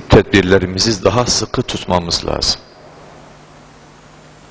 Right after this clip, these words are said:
Bu kullandığımız eşyalarla kendini gösterir. Hal ve tavırlarımızla kendini gösterir.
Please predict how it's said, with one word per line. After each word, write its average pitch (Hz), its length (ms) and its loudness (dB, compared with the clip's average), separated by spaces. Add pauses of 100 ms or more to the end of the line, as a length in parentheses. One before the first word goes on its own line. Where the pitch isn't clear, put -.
(3250)
Bu 147 360 6
kullandığımız 131 760 2
eşyalarla 120 680 0
kendini 107 500 -4
gösterir. 98 720 0 (220)
Hal 110 300 2
ve 110 100 4
tavırlarımızla 101 880 0
kendini 98 480 -2
gösterir. 90 640 -2